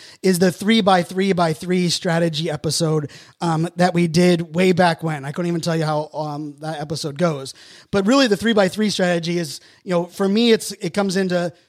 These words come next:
you know, buying three N F Ts, having three wallets, and then understanding your three key projects or your three key, um,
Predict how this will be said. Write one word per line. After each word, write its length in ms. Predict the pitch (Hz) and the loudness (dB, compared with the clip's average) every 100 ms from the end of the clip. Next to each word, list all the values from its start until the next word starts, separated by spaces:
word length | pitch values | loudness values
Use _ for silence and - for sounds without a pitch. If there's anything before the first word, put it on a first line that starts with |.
| _ | _
you 120 | 180 | -6
know, 120 | 175 - - | -6 -10 -20
buying 380 | 170 196 220 233 | -2 2 4 2
three 220 | 185 214 | 0 0
N 80 | 214 | 0
F 120 | 196 | 0
Ts, 460 | - 208 202 196 156 - _ | -4 -6 -4 -4 -6 -12 _
having 340 | - 208 214 202 | -4 0 0 -2
three 300 | 185 202 196 | -2 -2 -2
wallets, 800 | 170 175 190 214 233 - - - _ _ - | 0 2 4 4 2 -4 -10 -12 _ _ -2
and 100 | 185 | 2
then 140 | 196 | 2
understanding 920 | 214 202 202 208 - 202 196 202 190 160 | 2 0 2 2 2 0 2 2 -2 -4
your 180 | 180 170 | -4 -4
three 320 | - 185 185 | -2 0 0
key 280 | - 196 175 | 0 0 0
projects 640 | - 175 180 170 185 - | 0 2 2 2 0 0
or 140 | - 170 | 0 0
your 140 | 165 | 0
three 300 | - 190 185 | 0 0 -2
key, 460 | - 190 185 175 156 - - - | 0 0 2 2 -2 -10 -20 -4
um, 320 | 175 165 160 | -2 0 -2